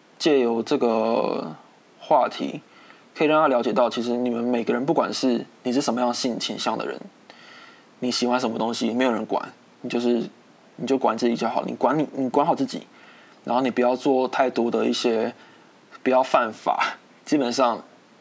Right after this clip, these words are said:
你就是活在这个当下，你就是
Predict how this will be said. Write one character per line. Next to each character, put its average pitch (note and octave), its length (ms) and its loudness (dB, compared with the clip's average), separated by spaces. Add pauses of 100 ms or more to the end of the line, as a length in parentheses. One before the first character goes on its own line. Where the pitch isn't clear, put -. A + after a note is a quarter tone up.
你 B2 100 -4
就 C3+ 100 2
是 C#3+ 100 4
活 G#2+ 260 -2
在 A2+ 260 2 (140)
这 - 140 -4
个 G#2 100 0
当 - 220 -2
下， A2 240 -2
你 A#2+ 80 -6
就 A#2+ 100 -4
是 B2 220 -2